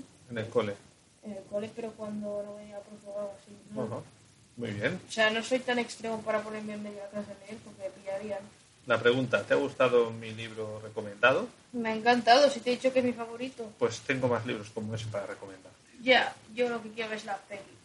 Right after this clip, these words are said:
Speaker 1: Mm, todavía no han empezado ni a hacerla,
Speaker 2: Sí,
Speaker 1: pero
Speaker 2: ya,
Speaker 1: han
Speaker 2: sí,
Speaker 1: comprado.
Speaker 2: han,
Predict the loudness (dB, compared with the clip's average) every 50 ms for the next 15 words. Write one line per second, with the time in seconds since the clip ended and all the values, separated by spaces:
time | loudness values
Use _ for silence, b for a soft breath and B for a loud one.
0 | -20 -20 _ _ _ _ _ _ -4 -2 -2 0 0 0 0 -2 -2 -4 -8 -8
1 | 2 4 6 8 8 8 6 6 4 4 2 2 6 8 8 8 8 6 2 -2
2 | -4 -6 -6 -6 -12 -18 -20 -20 -8 -6 6 8 10 12 12 12 12 10 10 12
3 | 12 12 12 12 12 12 12 10 6